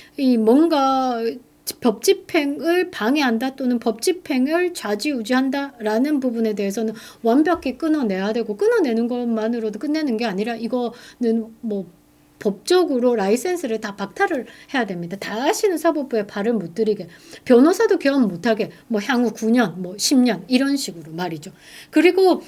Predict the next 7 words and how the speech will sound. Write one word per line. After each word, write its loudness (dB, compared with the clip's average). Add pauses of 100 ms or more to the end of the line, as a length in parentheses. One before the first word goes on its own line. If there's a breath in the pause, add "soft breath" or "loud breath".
(260 loud breath)
이 4
한 4
번 6
고시 2
공부 0
통과했다라고 -2
그 -4